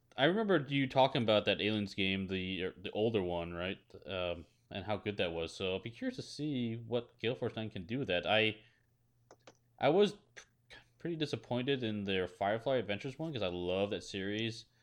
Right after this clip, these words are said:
and maybe someday I'll do a playthrough on the channel for that. But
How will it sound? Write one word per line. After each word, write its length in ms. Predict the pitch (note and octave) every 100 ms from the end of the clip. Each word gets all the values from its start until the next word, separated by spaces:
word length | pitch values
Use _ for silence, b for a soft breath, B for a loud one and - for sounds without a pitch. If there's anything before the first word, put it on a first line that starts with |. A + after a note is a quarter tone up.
| _ _
and 220 | G#2 G2 G2
maybe 220 | C3+ C3+ A2
someday 320 | A2 F#2+ F2+
I'll 120 | F2+
do 160 | E2+ F#2
a 40 | E2+
playthrough 560 | G#2 F#2 F#2 F2 F#2 G2
on 180 | - F#2+ -
the 160 | F#2 F#2 -
channel 240 | F#2 F2
for 80 | F2+
that. 260 | E2+ F2 F#2+ _ _ _ _ _ _
But 360 | A2 G#2 -